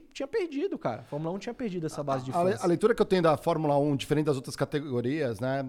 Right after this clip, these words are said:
Speaker 2: Aí você tem as grandes montadoras, ali as empresas que investem muito pesado nisso. Mas as, os outros tipos é muito entusiastas, né? Que, que, que colocam. Talvez a Fórmula dois, a antiga G P dois, né? Que era, a-, ainda tem, assim, as suas montadoras, alguma coisa que põe um dedinho,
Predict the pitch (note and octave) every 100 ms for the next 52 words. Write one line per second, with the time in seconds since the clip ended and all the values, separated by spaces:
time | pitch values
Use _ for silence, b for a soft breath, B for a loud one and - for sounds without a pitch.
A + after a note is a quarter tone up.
0 | - C3 C3+ D3 D#3+ C#3+ D3 D3+ C3+ C#3+
1 | D#3 C3+ B2+ C#3+ D#3 D3 C3 B2 C3 C#3+
2 | C3 C#3 C#3+ - D3 A#2+ C3 C3+ C#3+ C3+
3 | C3 C#3+ D3+ - D3+ C#3+ D3+ B2+ A2+ A#2+
4 | B2+ C#3 E3 C#3+ - - F3 C3 G3 A#3+
5 | - F#3 G3 F3+ G3+ F3+ G#3+ A#3+ B3+ A3+
6 | G#3 F#3 E3 F#3 - B2 A2+ B2+ C3 A2
7 | B2 G#2+ B B B B - C3 B2+ A#2+
8 | A2+ A2+ A#2 B2 A#2 C3 - G3 A#3+ A3
9 | A3 E3+ D3 C#3 A#2 E3 E3+ E3 C3+ D#3
10 | B2+ C3+ C3 D3 C#3+ B2 A#2 C3 A#2+ D#3
11 | D3 C3 C#3+ - C3+ C3+ C3+ C3 B2 A#2
12 | A#2+ A#2+ B2+ - C3 C3 D3+ E3 D3+ D#3+
13 | C#3 - C#3+ - C#3+ B2 C3 C3+ B2 D3
14 | C3 B2+ C#3 C#3 C#3+ D3+ C3+ - D3 C#3+
15 | D3 B2 B2+ D#3